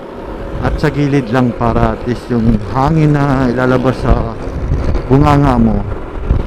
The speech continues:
hindi niya masasagap, kundi ang sounds lang ng bunganga mo ang kanyang ma-, masasagap. Kasi di naman to branded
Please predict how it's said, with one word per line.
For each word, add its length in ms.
hindi 360
niya 160
masasagap, 600
kundi 360
ang 240
sounds 480
lang 280
ng 240
bunganga 440
mo 240
ang 440
kanyang 360
ma-, 280
masasagap. 600
Kasi 420
di 120
naman 320
to 80
branded 440